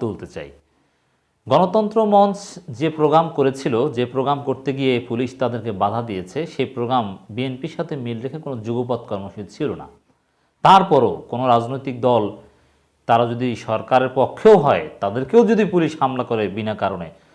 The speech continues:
তার পক্ষেও দাঁড়ানো উচিত। আস্তিক, নাস্তিক, যেই হোক না কেন, কাদিয়ানিদেরকেও যদি অন্যায়ভাবে হামলা করে, তাদের পক্ষেও দাঁড়ানো উচিত। এটা আলাদা একটা নৈতিকতার জায়গা।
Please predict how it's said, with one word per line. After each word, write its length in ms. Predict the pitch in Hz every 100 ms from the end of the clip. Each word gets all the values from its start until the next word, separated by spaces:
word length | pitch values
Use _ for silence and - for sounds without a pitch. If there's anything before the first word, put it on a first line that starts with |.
| _ -
তার 140 | 220 220 214
পক্ষেও 300 | 185 - 170
দাঁড়ানো 320 | 135 117 107
উচিত। 280 | 87 - 78 _ _ _ _ -
আস্তিক, 460 | 131 - - 139 - 120
নাস্তিক, 460 | 123 - - 110 87 _ _
যেই 300 | 135 185 247
হোক 160 | 165 139
না 100 | 113 87
কেন, 160 | 82 76 _ _ _ _
কাদিয়ানিদেরকেও 800 | 156 147 147 151 156 147 170 208 185
যদি 240 | 185 170 131 -
অন্যায়ভাবে 500 | 123 135 143 135 123
হামলা 280 | 113 127 120
করে, 200 | 110 95 87
তাদের 340 | - 143 151 147
পক্ষেও 280 | 131 - 104
দাঁড়ানো 300 | 90 82 80
উচিত। 240 | - 76 _ _ _ _ _
এটা 120 | 151 160
আলাদা 240 | 139 151
একটা 180 | 147 -
নৈতিকতার 580 | 120 110 110 101 92 80
জায়গা। 300 | 80 78 76